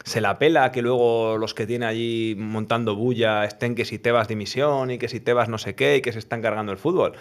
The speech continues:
Al final hay un dueño de cada club que es el que vota y, y lo tiene totalmente controlado. Sí que veo animadversión hacia el fútbol y la liga en, en la masa social, digamos, de la gente, pero al final, bueno, él invierte muchísimo dinero, que son cuarenta millones al año en,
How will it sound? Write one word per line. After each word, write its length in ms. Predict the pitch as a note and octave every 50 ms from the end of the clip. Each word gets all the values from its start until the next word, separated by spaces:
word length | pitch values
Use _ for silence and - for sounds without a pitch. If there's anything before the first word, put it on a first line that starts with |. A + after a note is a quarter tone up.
| - - - - -
Al 140 | - F#2+ F#2+
final 300 | - - G#2 G#2+ A#2 A#2+
hay 140 | A#2 A#2 A#2+
un 120 | A#2 A#2
dueño 300 | A#2 D3+ E3 F3 F#3 F#3+
de 100 | F3+ D#3+
cada 200 | C#3+ C#3 C#3+ C#3 C#3+
club 240 | G3+ A#3+ C4 -
que 80 | - B2
es 100 | - -
el 120 | B2 A#2
que 140 | A#2+ B2+ B2
vota 380 | B2 C#3+ D#3+ D#3+ F3+ G3+ A#3 B3 - - - - - - _
y, 560 | - C3+ B2+ A#2+ A2+ G#2+ G#2 G#2 G2+ G2 - -
y 80 | A#2+ A#2
lo 140 | G#2+ G2+ F#2+
tiene 520 | G#2+ A2 A2 A2+ A#2 A#2 A#2 A2+ A2 A2 G#2+
totalmente 420 | A2 A2 A2+ A2+ A2+ A2 G#2 A2
controlado. 320 | G#2 G#2 G2+ B2 C#3 B2+
Sí 160 | G#2+ - - C#3
que 140 | C3+ D3+
veo 80 | D3+ D#3
animadversión 840 | C#3+ C#3 C3 C3 B2 A2 G#2 A2+ A2+ - - - C#3+ D3+ B2+ A2+ - -
hacia 600 | A2+ G#2+ - - A#2 G#2+ G#2 G#2 G2+ G2 G2 F#2+
el 120 | G2 G2+
fútbol 420 | - - C#3+ D3 B2+ G2+ A2+ A2
y 60 | A2+ A2+
la 100 | G#2+ G#2+
liga 360 | B2 C3+ B2 A2 F#2+ F2+ F#2+
en, 340 | F#2 F#2+ F#2 F2+ F2 - -
en 160 | - F2+ F2
la 100 | E2 E2+
masa 280 | F#2 A2+ A#2 A2 B2 A2+
social, 360 | - A#2+ G#2 - B2 B2 A#2+
digamos, 320 | A2+ A2+ A#2+ B2 B2+ A#2
de 100 | A2 A2+
la 100 | A2+ A2
gente, 400 | - - B2+ C3 B2+ G3 G#3+ A3+ - - - - - - - - - -
pero 180 | A#2+ A2+ A2
al 80 | A2 G#2
final, 300 | - - G2 G#2 B2 B2
bueno, 320 | A2+ B2+ B2+ D3+ - -
él 100 | - F#2+
invierte 380 | G2 G2 G2 A2 G#2+ G#2+ - G#2+
muchísimo 640 | G#2+ G#2 G2+ - - C#3 A#2 - B2 A#2 A2+ G#2+
dinero, 260 | G#2+ A#2 C#3+ C#3+ A#2
que 140 | G#2+ G#2 G2+
son 180 | - - A2 G#2
cuarenta 380 | F#2 G#2+ G#2 A2+ A#2 G#2+ A2+
millones 360 | G#2+ A2 G#2+ A2+ A2 G#2+ G#2 G#2
al 60 | A2+
año 220 | B2+ C3+ C3+ A2+ G2+
en, 160 | G2 F#2